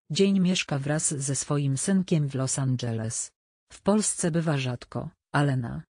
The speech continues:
szczęście jej fani mogą być na bieżąco z jej życiem dzięki social mediom. Ala chętnie zamieszcza swoje nowe zdjęcia i informuje o swoich planach.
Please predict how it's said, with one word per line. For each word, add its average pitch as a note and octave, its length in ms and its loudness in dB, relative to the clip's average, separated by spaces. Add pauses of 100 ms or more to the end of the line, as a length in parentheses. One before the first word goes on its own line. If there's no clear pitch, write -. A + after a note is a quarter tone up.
(120)
szczęście F#3 540 2
jej C#3+ 140 0
fani E3+ 360 2
mogą C#3+ 320 0
być D3 220 -4
na D3+ 120 2
bieżąco D3 560 2
z C3 60 -2
jej C3 180 0
życiem D3 400 0
dzięki E3 340 0
social C3 440 0
mediom. A#2 680 -4 (400)
Ala G#3 200 4
chętnie A#2+ 680 -4 (180)
zamieszcza E3+ 480 4
swoje D#3 380 0
nowe D#3 260 0
zdjęcia E3+ 600 2
i D#3 240 0
informuje D3 680 2
o C3+ 60 -2
swoich D3 380 -2
planach. A#2+ 720 -6